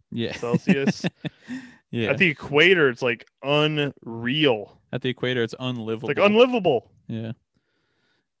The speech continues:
Speaker 2: Like,
Speaker 1: Uh, well,
Speaker 2: too hot.
Speaker 1: well, I'm in a good spot 'cause I'm about an hour from Toronto.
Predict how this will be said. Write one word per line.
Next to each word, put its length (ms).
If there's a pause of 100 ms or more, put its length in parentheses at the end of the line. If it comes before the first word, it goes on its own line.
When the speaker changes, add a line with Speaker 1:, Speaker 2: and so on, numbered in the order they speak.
Speaker 2:
Like, 100
Speaker 1:
Uh, 180
well, 120
Speaker 2:
too 140
hot. 380 (260)
Speaker 1:
well, 120
I'm 200
in 160
a 80
good 220
spot 440
'cause 160
I'm 160
about 280
an 60
hour 280
from 180
Toronto. 680